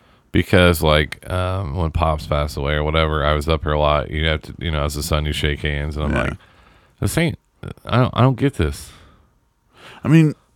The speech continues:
Speaker 1: Like,
Speaker 2: fu-
Speaker 1: and then they stare at the dead body like that they're checking to make sure they're still dead. <laughs>
Speaker 2: Quit fucking around. Quit. Get up.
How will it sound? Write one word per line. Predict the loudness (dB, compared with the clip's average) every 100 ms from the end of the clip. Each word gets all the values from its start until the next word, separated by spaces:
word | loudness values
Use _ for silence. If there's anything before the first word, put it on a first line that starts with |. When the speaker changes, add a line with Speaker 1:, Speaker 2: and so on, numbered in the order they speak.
| _ _ -6
Speaker 1:
Like, | 2 6 6
Speaker 2:
fu- |
Speaker 1:
and | 8
then | 6 8
they | 6
stare | 6 6 6
at | 6
the | 4
dead | 4 6
body | 6 6 6 6
like | 4 2
that | 0
they're | 0
checking | 4 2 2 0
to | 0
make | 0
sure | 0
they're | -2
still | 0 -4
dead. | -2 -2 -2 -4
<laughs> | -6 -6 -10 -18 _ _ _ _ _ _ _ -20 -20 -16 -2
Speaker 2:
Quit | 0
fucking | 2 0 2
around. | -2 -2 -8 _ -20 -18 -18 _ _ -2
Quit. | -2 -2 _ _ _ _ _ _
Get | -2
up. | -2